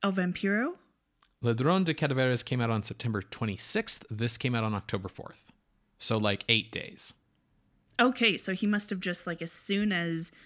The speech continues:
Speaker 1: Cadáveres went into post-production, he started working on El Vampiro.
Speaker 2: Yeah.
Speaker 1: If not concurrently.
Speaker 2: Yeah.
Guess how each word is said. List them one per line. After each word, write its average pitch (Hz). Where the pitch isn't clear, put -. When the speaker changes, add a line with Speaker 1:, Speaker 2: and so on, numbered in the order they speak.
Speaker 1:
Cadáveres 170
went 165
into 160
post-production, 160
he 165
started 170
working 165
on 143
El 135
Vampiro. -
Speaker 2:
Yeah. 98
Speaker 1:
If -
not 175
concurrently. -
Speaker 2:
Yeah. 95